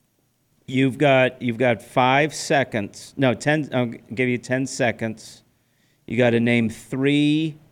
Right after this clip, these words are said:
eighties comedies that we ha-, and you can't use any that we've mentioned.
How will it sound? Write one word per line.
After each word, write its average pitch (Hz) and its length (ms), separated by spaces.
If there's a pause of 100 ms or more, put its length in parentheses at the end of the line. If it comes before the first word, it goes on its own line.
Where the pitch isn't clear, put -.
(600)
eighties 135 920 (540)
comedies 110 1040 (1000)
that 113 140
we 110 200
ha-, 123 280
and 120 180
you 113 80
can't 131 300
use 123 280
any 117 220
that 113 180
we've 104 260
mentioned. 101 680